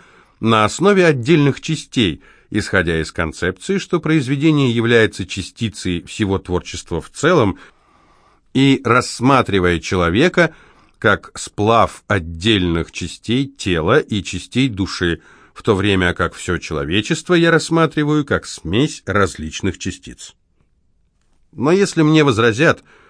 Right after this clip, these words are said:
что моя концепция частиц на самом деле никакая не концепция, а издевательство,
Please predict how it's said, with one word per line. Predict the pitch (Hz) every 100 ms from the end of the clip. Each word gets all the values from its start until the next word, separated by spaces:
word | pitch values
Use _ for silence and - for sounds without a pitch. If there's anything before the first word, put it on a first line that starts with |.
| _ _
что | - 117
моя | 117 170
концепция | - 135 127 170 160 - 120
частиц | - 110 - - 95 92
на | 85
самом | - 90 80
деле | 80 104 90
никакая | 87 95 87 104 87
не | 87
концепция, | 90 95 82 - 101 - - 78 69 _ _ _ _ _ _ _ _ -
а | 101 95 -
издевательство, | 117 85 78 101 87 120 - 69 - 71 64